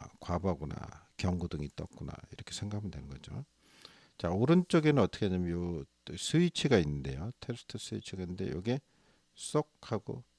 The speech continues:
빠져나옵니다. 밖으로 완전히 빠져나오는 게 아니고 앞쪽으로 돌출을 한다는 얘기죠, 쑥. 그러면 여기 있는 게, 여기 이제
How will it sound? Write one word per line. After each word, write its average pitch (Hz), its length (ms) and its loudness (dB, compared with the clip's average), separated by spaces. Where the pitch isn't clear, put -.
빠져나옵니다. 85 880 0
밖으로 123 360 2
완전히 92 320 2
빠져나오는 101 560 2
게 92 80 2
아니고 76 420 -2
앞쪽으로 101 420 -2
돌출을 - 520 -6
한다는 107 340 -2
얘기죠, 67 260 -10
쑥. - 200 -14
그러면 131 460 4
여기 104 340 4
있는 107 320 2
게, 82 360 -2
여기 76 260 -6
이제 71 380 -6